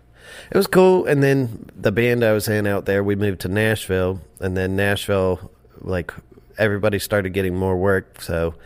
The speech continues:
I went, I was in, like, a rock band and switched into just doing more Americana singer-songwriter stuff as Bo James, and then, um, then moved out here,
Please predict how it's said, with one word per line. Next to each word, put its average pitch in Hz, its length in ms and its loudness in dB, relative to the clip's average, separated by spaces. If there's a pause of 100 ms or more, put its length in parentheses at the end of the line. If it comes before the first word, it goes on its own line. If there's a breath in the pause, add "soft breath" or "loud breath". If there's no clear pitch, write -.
(400 loud breath)
I 104 80 2
went, 107 280 2 (220)
I 107 80 2
was 101 120 0
in, 95 120 0
like, 82 160 -6
a 82 60 -2
rock 120 360 2
band 107 540 2
and 95 120 -2
switched - 400 -2
into 95 520 0
just - 320 -8
doing 90 240 0
more 87 200 0
Americana 85 600 -2
singer-songwriter 85 840 -4
stuff 82 480 -6 (760 loud breath)
as 90 200 -2
Bo 95 220 0
James, 85 600 -2 (200)
and 87 260 -4
then, 80 320 -4 (300 loud breath)
um, 85 440 -4 (500 loud breath)
then 131 280 4
moved 107 260 2
out 92 200 0
here, 101 420 -2